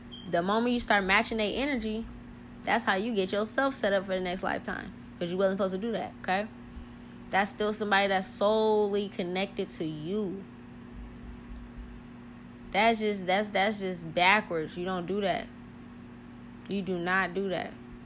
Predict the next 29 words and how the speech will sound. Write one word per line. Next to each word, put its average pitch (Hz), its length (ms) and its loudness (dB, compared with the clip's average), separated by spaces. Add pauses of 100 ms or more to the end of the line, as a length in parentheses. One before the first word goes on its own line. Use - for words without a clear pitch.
(1200)
Um, 180 560 0 (600)
hmm. 196 160 -2 (1000)
Next 233 380 4
one. 175 340 -4 (1400)
So 196 120 2
I, 190 220 6
I 196 40 6
think 294 260 2
we, 294 260 2
I - 80 4
think 302 240 -4
we, 302 160 0 (160)
we, 269 300 -4
we, 269 100 -2
you 269 180 -2
know, 254 280 0 (440)
I - 100 -2
think - 220 -8
people 247 220 4
should - 160 -2
understand 180 540 -4
karmics 175 500 -2
now, 170 480 0 (640)
you 185 120 0
know, 180 160 2
on 180 240 4
a 165 60 0
deeper 170 340 0
level. 175 420 2